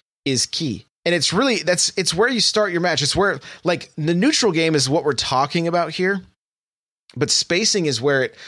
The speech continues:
where it starts. All of this stuff,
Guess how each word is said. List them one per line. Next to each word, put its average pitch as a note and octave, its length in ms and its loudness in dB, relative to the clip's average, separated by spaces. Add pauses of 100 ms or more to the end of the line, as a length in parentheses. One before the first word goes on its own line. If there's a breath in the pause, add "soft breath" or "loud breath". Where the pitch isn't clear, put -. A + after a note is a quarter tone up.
(180 loud breath)
where D3 180 0
it A2 80 -4
starts. - 460 0 (1300 loud breath)
All A3+ 260 4
of A#3+ 120 -2
this A3+ 140 2
stuff, - 600 -2